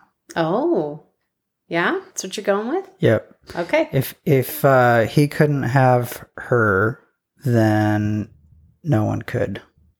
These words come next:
Speaker 1: Okay. You ready to hear the theories? There's two major theories.
Speaker 2: Yeah,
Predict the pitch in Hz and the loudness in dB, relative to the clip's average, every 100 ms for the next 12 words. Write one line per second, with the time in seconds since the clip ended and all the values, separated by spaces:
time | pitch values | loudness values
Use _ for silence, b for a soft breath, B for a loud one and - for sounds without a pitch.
0 | 156 151 - 277 294 _ _ _ _ - | -16 -12 -8 -8 -10 _ _ _ _ -8
1 | 175 165 165 170 170 180 170 170 170 180 | -2 2 2 0 0 0 0 -2 0 2
2 | 185 226 277 - 170 - - - 240 240 | 2 2 -2 -2 -2 -4 -8 -6 -2 -2
3 | 254 208 196 196 190 180 165 147 135 110 | 0 0 0 0 -2 -2 -2 0 0 0